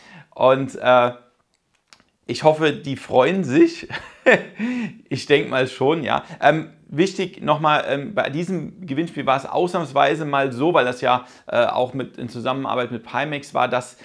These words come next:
äh, weltweit mitgemacht werden konnte, ja. Also es geht jetzt wie nicht sonst immer bei meinen Gewinnspielen um Deutschland, Österreich, Schweiz, sondern das war ja auf meinem englischen Kanal. Deswegen der Gewinner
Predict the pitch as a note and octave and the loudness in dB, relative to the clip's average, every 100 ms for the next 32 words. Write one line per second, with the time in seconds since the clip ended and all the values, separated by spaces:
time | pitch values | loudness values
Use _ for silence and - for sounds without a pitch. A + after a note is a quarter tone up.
0 | - - B2+ G#2+ C#3 G#3 - B2 C3 C3 | -20 -4 -4 2 4 4 4 2 2 0
1 | B2+ C#3+ - B2+ A#2+ - B2 A2 A2 G#2+ | -4 -4 -2 0 0 -2 -2 -2 -2 -4
2 | A#2+ A2+ G#2+ - - D#3 _ _ _ _ | -4 -4 -8 -8 -8 -8 _ _ _ _
3 | _ - _ B2+ A2+ - B2+ A#2 - - | _ -20 _ -4 -4 -4 -6 -6 -8 -18
4 | _ - _ - B2+ B2 - C3 A#2+ - | _ -20 _ -12 -10 -10 -6 -6 -6 -8
5 | B2+ C3+ D3 C#3 C3+ C3 C3 B2+ A#2 B2 | -4 -4 -6 -6 -6 -4 -6 -6 -6 -8
6 | - B2 A2+ A2 A2 A2+ A2+ A#2 A2 A#2+ | -8 -10 -8 -6 -4 -4 -6 -10 -8 -12
7 | - - A2 A2+ - E3 - - B2 A#2 | -10 -8 -8 -8 -6 -6 -6 -6 -6 -8
8 | - - _ A2+ A2+ A2+ G2+ G#2 A2 B2 | -14 -20 _ -10 -2 -2 0 -2 -4 -6
9 | A#2+ - C3 B2 A2+ - - - - _ | -6 -8 -10 -10 -12 -10 -6 -6 -8 _
10 | - - - _ D3 F#3+ - F3 G#3+ G#3 | -20 -20 -20 _ 4 4 4 4 4 0
11 | A3 B3+ - _ _ _ _ _ _ _ | -2 -4 -10 _ _ _ _ _ _ _
12 | - _ _ _ B2+ B2+ C3 A2+ A2+ G3 | -20 _ _ _ -6 -2 -2 -4 0 0
13 | B3 F3+ C#3+ A#3+ - | 2 2 2 0 -6